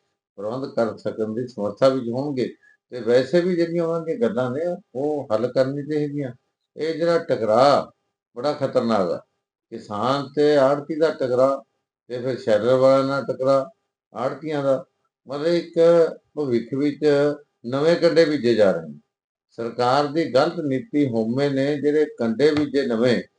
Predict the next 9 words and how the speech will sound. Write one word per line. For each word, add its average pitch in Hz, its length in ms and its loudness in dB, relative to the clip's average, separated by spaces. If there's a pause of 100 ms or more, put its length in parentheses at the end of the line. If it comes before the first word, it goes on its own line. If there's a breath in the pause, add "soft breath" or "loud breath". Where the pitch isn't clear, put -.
(440)
ਇਹ 180 320 -2
ਮੈਂ 156 220 -4
ਸਮਝਦਾ 160 440 -2
ਭਵਿੱਖ 160 400 -6 (140)
ਵਿੱਚ 147 400 -2
ਪੰਜਾਬੀਆਂ 135 480 2
ਨੂੰ 156 100 -6
ਚੁਗਣੇ 127 320 -2
ਪੈਣਗੇ। 98 440 -2